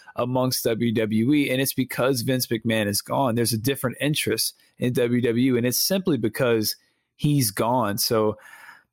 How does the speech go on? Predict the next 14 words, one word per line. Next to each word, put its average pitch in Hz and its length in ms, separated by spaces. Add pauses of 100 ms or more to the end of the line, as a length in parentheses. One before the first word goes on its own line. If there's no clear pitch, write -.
you 147 100
know, 123 280 (420)
this 160 380
stuff 143 340
that 123 140
we're, 123 220
that 117 140
we're 117 120
hearing, 123 440
this, 117 340
this, 120 280 (160)
you 123 140
know, 107 160
this, 113 220